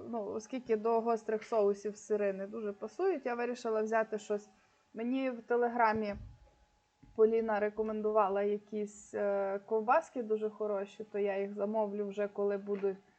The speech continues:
коли будуть гроші, тобто коли ми переселимося через деякий час, тому що зараз коштів щось велике замовляти нема. Але ми взяли в сільпо просто ось такі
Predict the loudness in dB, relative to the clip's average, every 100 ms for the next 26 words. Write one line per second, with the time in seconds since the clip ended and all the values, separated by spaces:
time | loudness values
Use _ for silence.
0 | _ _ _ _ _ _ 2 4 4 2
1 | 0 0 2 2 0 0 0 0 0 2
2 | 4 4 4 4 2 2 -2 -4 -4 -4
3 | -2 -2 0 0 2 0 -2 -4 -4 -6
4 | -6 -6 -6 -6 -6 -6 -6 -8 -4 -4
5 | -4 -10 -10 -10 -8 -6 -4 -6 -12 _
6 | _ _ _ _ _ _ -8 0 0 0
7 | -4 -4 -8 -4 -2 -2 -4 -6 -6 -8
8 | -6 -6 -6 -10 -6 -8 -8 _ _ _
9 | _ _ _ _ -2 0 2 0 0 -2
10 | 0 4 4 4 0 0 0 0 0 -2
11 | -6 -10 -10 -10 6 6 6 2 -2 -2
12 | -4 -2 -2 -4 -4 -6 -2 -4